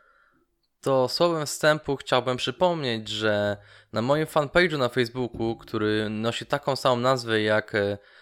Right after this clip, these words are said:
e, kanał na YouTubie i ogólnie cały mój podcast, e, mianowicie Piłka Ręczna Podcast, e, są prowadzone transmisje na żywo z komentarzem do meczy,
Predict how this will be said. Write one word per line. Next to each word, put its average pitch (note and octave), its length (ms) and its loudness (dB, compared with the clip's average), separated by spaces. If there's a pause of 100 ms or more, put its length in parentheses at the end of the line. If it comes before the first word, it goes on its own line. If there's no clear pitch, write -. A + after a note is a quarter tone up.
(160)
e, G2+ 220 -2
kanał C3+ 300 4
na B2 120 0
YouTubie A2 760 0
i G#2+ 220 -2
ogólnie A#2+ 500 0
cały D#3 240 -2
mój A2+ 160 -4
podcast, - 640 -2
e, G2+ 380 0
mianowicie A2 640 -4 (400)
Piłka D3 340 0
Ręczna A2+ 280 0
Podcast, A#2+ 680 -2
e, C#3 160 0
są C#3+ 240 -2
prowadzone C#3 540 -2
transmisje D3 680 -2
na B2+ 140 -2
żywo C3 260 -4
z - 80 -10
komentarzem D3 720 -2
do A2 100 -2
meczy, A2 480 0